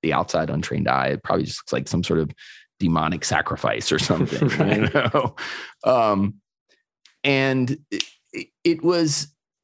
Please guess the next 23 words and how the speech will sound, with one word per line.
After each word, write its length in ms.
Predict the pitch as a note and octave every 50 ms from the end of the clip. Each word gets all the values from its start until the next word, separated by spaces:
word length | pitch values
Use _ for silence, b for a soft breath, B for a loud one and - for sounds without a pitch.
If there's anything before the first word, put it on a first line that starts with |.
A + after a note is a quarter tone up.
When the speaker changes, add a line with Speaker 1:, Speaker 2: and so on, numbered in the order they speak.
| _ _ _
Speaker 1:
it, 160 | - G2+ - _ -
it 140 | - F2 - _ -
was 200 | - D#3+ D3+ -
part 320 | - - - G3 G#3 G#3+ F#3+
of, 180 | F3 D#3 C#3+ C3+
like, 500 | B2 A#2 A2+ G#2 F#2 - - - - _ _ _ _ _ _ _ _ _ _ _ _ _ _ _ _ _ _ - _ _ - -
my 220 | A#2+ B2+ C3+ C3
legal 320 | C3 B2+ B2 B2 A2 G2 F#2+
strategy 1000 | - - - C#3+ C#3 C#3 C3+ B2 A2+ G2+ G#2+ G#2+ F#2 E2+ F2 E2+ E2+ F2 F2+ -
with, 260 | - - G#2 G2+ D2
that 100 | G2+ G2 F2+
I 60 | F2
formulated 420 | - - G#2+ G2+ G2 F#2+ F2+ F2
with 140 | F2 E2 E2
it, 100 | D#2+ -
with 220 | - F2+ - A2 -
the 80 | -
team 160 | - C#3 C3+ A#2+
is 100 | G#2+ -
to, 220 | - B2 A#2 F2 -
to 160 | - - A#2
be 240 | G#2+ B2+ B2+ B2 A2
as 100 | G#2